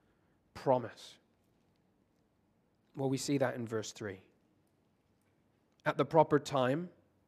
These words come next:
the promise of God of eternal life was manifested. This promise of the hope of eternal life, it was revealed, manifested in his word through the preaching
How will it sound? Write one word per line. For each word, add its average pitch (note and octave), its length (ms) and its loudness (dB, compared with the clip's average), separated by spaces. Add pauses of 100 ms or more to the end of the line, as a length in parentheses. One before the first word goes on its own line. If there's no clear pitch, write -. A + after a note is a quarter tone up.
(760)
the C3+ 80 -2
promise C#3+ 520 0
of C3 240 -6
God C#3 280 4
of C3 100 -2
eternal C3+ 400 -2
life B2 340 0
was B2+ 220 -2
manifested. B2+ 880 -2 (680)
This - 220 -2 (240)
promise D#3+ 680 6 (300)
of C#3 220 2 (140)
the D3+ 80 4
hope F3 360 10
of D#3+ 140 4
eternal D#3+ 400 4
life, D3 320 6
it E3+ 120 2
was D#3 160 2
revealed, C#3 640 8
manifested D3 880 2 (320)
in F3+ 440 6 (280)
his D#3 520 4 (240)
word F#3+ 580 10 (600)
through G3 380 6
the G#3+ 100 10
preaching F3 800 2